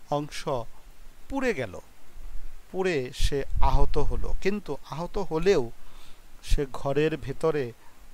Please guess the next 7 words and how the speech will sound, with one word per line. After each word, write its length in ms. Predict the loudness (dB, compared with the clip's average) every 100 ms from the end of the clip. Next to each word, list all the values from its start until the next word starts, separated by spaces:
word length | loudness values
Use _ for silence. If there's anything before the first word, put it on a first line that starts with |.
| -10
থাকলো 440 | -6 -6 -6 -10
না। 180 | -10 -12 -12 -12 -12 -14 -18 -18 -10
সে 180 | -8 -4
ওই 240 | -2 -2 -4 -4
আহত 440 | 0 0 -2 -6 -6
শরীর 640 | -6 -4 -2 -2 -2 -4
নিয়েই 380 | -4 -4 -4